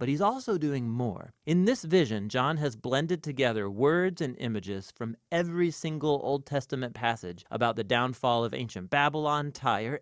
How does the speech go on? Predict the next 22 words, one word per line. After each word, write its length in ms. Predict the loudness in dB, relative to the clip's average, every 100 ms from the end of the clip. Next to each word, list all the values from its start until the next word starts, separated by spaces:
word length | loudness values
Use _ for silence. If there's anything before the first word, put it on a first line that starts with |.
| _
and 340 | -2 0 2 0 -4
Edom. 400 | -6 -6 -10 -16 _ 2
John's 260 | 2 4
showing 340 | 2 4 4 2
how 220 | 2 4
Rome 340 | 4 2 2
is 140 | -4 -8
simply 400 | -8 -2 -2 -2 -6
the 80 | -6
newest 500 | 0 4 4 4 0
version 560 | -4 2 4 4 0 -4
of 120 | -2
the 100 | -2
Old 260 | 0 -2
Testament 480 | -2 -6 -4 -8 -6
archetype 600 | -4 -4 -6 -12 -14 -12 -14
of 100 | -12
humanity 640 | -6 -2 0 0 -4 -6
in 220 | -4 -2
rebellion 560 | 0 0 0 0 -2 -4
against 400 | -4 -4 -6 -6
God. 440 | -2 -2 -4 -10